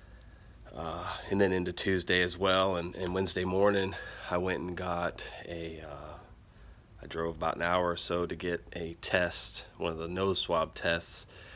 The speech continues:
which took three to five days to get the results. Um, but some people around me were having similar symptoms, so I really wanted to know, uh, for my wife's sake, as you know, she is a cancer survivor, just finished her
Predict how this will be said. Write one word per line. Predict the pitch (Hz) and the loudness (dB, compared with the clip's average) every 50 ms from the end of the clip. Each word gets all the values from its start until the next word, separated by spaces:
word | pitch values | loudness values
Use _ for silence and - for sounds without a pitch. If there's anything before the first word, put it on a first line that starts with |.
| - - - - - | -18 -18 -16 -8 -6
which | 85 104 - - | -4 -2 -2 0
took | - 104 95 - - | 2 0 0 2 4
three | - 107 101 | 4 6 6
to | 98 92 | 6 6
five | - 95 92 92 87 | 6 6 6 6 6
days | 87 90 87 90 95 98 92 | 4 4 6 6 4 4 0
to | - - | -2 -2
get | 87 92 87 | 0 0 0
the | - | 0
results. | 90 92 92 85 95 98 104 107 - - - - - - - - - - - - - - - - - - - - | 0 0 0 2 4 4 4 4 4 2 -2 -2 -4 -10 -16 -20 -20 -20 -20 -20 -20 -20 -20 -20 -20 -20 -18 -14
Um, | - 78 78 73 71 73 76 80 85 - - - - - - - 87 | -12 -12 -12 -12 -12 -12 -12 -14 -14 -14 -18 -20 -20 -18 -16 -6 0
but | 87 90 85 | 0 0 2
some | - 104 95 | 2 2 2
people | - 113 87 - 90 | 4 4 4 6 8
around | 92 95 101 110 117 107 | 10 10 12 10 10 8
me | 104 95 92 92 - - - - - - - - - - - - - - - - | 8 6 4 2 0 -6 -16 -20 -20 -20 -20 -20 -20 -20 -20 -16 -12 -12 -10 -6
were | - 95 92 90 | -4 -2 0 4
having | 101 101 98 92 90 | 4 4 6 4 4
similar | 90 - 107 98 92 92 90 | 2 4 4 6 6 4 4
symptoms, | 87 - - 95 - - - 87 85 - | 2 2 2 0 0 0 -4 -6 -4 0
so | - 87 | 2 2
I | 87 | 4
really | 87 95 95 92 | 4 4 4 2
wanted | 90 90 87 87 87 90 | 2 2 2 0 0 -2
to | 85 | 0
know, | 87 90 87 87 87 85 85 85 - - | 0 2 2 4 2 2 0 -2 -6 -8
uh, | - 82 82 80 | -6 -4 -4 -4
for | 80 - - | -6 -6 -4
my | 90 87 82 | -2 0 2
wife's | 85 87 87 87 - - | 2 2 2 0 0 -2
sake, | - - 82 78 78 80 - | -2 0 0 0 0 -2 -4
as | 85 78 76 | -8 -10 -8
you | 80 85 | -8 -6
know, | 78 80 80 78 | -4 -4 -4 -4
she | - - 76 | -4 -6 -6
is | 76 78 73 73 - | -6 -8 -10 -10 -12
a | - 55 - - - - - - - - | -12 -12 -12 -12 -14 -18 -20 -20 -18 -12
cancer | - - 95 82 - - 82 | -6 -4 -4 -4 -4 -4 -6
survivor, | - - 82 78 82 82 82 85 92 | -6 -6 -4 0 2 2 2 2 2
just | 87 82 80 76 - - | 0 -2 -4 -6 -6 -6
finished | - 76 80 80 - - - | -6 -6 -6 -6 -6 -8 -8
her | - 80 80 73 | -8 -6 -8 -8